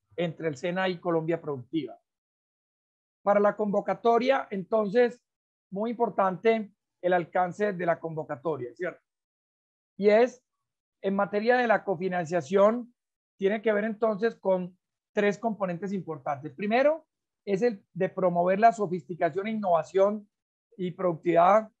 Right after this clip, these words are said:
de productos y servicios de las empresas. Segundo, aumentar el desarrollo tecnológico empresarial. Y tercero, transferir y apropiar tecnologías, conocimiento, diseño y aplicación y desarrollo de buenas prácticas.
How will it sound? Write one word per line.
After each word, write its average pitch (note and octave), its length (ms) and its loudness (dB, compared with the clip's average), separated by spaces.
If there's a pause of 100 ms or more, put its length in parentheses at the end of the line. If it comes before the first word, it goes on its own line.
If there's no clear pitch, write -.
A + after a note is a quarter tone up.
(220)
de F3+ 80 -4
productos F#3 320 0
y - 20 0
servicios E3+ 340 -2
de G#3 40 2
las E3 160 -2
empresas. C3+ 400 -12
Segundo, A3 560 0 (340)
aumentar F#3 440 0
el A3 100 0
desarrollo F3+ 440 -2
tecnológico F3 540 -6
empresarial. C3+ 500 -14 (480)
Y A#3+ 120 -6
tercero, A#3 400 0
transferir F3+ 600 0 (320)
y G3 140 0
apropiar E3+ 580 0
tecnologías, F#3+ 920 0 (400)
conocimiento, F#3 1000 -2
diseño G3 640 -2
y G3+ 100 2
aplicación G3+ 880 0 (380)
y F#3 140 2
desarrollo F#3 540 0
de G3 100 0
buenas F3+ 340 -4
prácticas. C3 720 -6